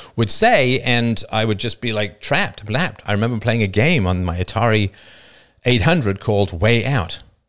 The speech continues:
with a cleptangle, which would steal your, it was the first, like, three D, like, you could walk through the maze rather than top down. And she came in and I froze the game as I was playing it. And I just, I still very vividly remember, I was like, I don't know, eleven or twelve. And I'm staring at the monitor. It was a T V. It was just a T V.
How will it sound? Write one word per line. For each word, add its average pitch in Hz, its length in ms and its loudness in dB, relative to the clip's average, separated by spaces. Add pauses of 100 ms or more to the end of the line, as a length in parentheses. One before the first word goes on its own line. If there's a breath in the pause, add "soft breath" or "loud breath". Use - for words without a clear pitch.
with 87 140 -6
a 85 260 -2 (160)
cleptangle, 82 580 -4
which 85 160 -14
would 85 140 -10
steal 95 280 -4
your, 80 220 -12 (220)
it 120 40 -10
was 120 120 -4
the 110 40 -4
first, 143 280 2
like, 92 160 -2
three 104 240 -2
D, 95 220 -2
like, 92 260 -4
you - 80 -12
could - 140 -16 (260)
walk 95 200 -6
through 104 140 -6
the 90 80 -4
maze 90 260 -4
rather 87 140 -6
than 85 160 -6
top - 240 -8
down. 95 240 0 (880 soft breath)
And 113 320 2 (260)
she - 140 -8
came 147 240 2
in 117 120 4
and 104 120 2
I 95 60 4
froze 123 260 2
the - 80 -10
game 107 200 4
as 98 80 -2
I 98 60 0
was 101 100 0
playing 143 280 2
it. 98 240 0
And 98 120 0
I 95 40 0
just, - 220 -6 (180)
I 101 60 -8
still 139 200 -2
very 104 180 2
vividly 104 340 -2
remember, 95 260 0
I 85 60 -6
was 87 120 -10
like, 87 300 -6
I - 60 -6
don't 90 80 -4
know, 82 100 -4
eleven 87 240 0
or 87 60 -6
twelve. 87 260 -8 (540 loud breath)
And 90 280 -2 (220)
I'm 95 160 0
staring 92 360 0
at 90 100 -4
the 90 100 0
monitor. 87 380 0
It 90 100 -2
was 85 100 -2
a 92 60 0
T 101 160 2
V. 85 180 0
It 90 80 -8
was 92 100 -8
just - 160 -6
a - 40 -8
T - 160 -6
V. 87 200 -4